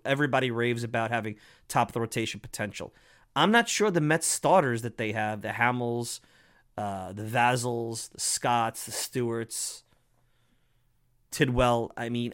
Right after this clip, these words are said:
I don't know if they profile, at least a lot of people don't feel they profile like Thorpe. And then you look at Brito and Vasquez, maybe they fall more, more into what the Mets can offer in terms of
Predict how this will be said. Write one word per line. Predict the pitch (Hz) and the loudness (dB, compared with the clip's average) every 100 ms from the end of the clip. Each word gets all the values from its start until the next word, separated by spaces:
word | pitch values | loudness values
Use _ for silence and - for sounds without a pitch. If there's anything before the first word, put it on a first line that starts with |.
| - | 0
I | 147 | 2
don't | 185 | 4
know | 170 170 | 6 4
if | - | 4
they | 143 | -2
profile, | - 151 170 - 117 101 127 | 0 -2 0 0 2 0 -4
at | 123 127 | -6 -2
least | 180 - | -2 2
a | |
lot | 165 | 2
of | 175 | 2
people | 190 156 | -2 -4
don't | 131 156 | -4 -4
feel | - 160 | -4 -4
they | 135 120 | -2 -2
profile | - 175 - 107 | 0 0 0 -2
like | 107 104 | -4 -4
Thorpe. | - 170 - - _ _ _ _ _ _ _ _ _ _ _ _ - | -4 -4 -6 -16 _ _ _ _ _ _ _ _ _ _ _ _ 0
And | 151 | 4
then | 156 156 | 6 6
you | |
look | 165 190 | 4 4
at | 151 123 | 2 2
Brito | 175 180 156 | 4 6 6
and | |
Vasquez, | 139 160 180 - 120 | 6 6 6 0 -2
maybe | 139 156 | 0 2
they | 143 | 0
fall | 135 - 147 | -2 -2 0
more, | 139 139 143 139 | 2 2 0 0
more | 131 139 | 0 2
into | 135 117 | 2 0
what | 120 113 127 123 - _ _ _ _ | -2 0 0 -2 -8 _ _ _ _
the | 123 117 117 113 113 _ _ _ _ | -2 0 -2 -4 -8 _ _ _ _
Mets | 120 143 147 | 2 4 2
can | - 131 - | -2 -4 -4
offer | 120 143 175 131 113 117 | 4 4 4 0 0 -2
in | 123 120 | -6 -6
terms | - 127 120 | -2 -2 0
of | 117 113 113 | 0 0 -2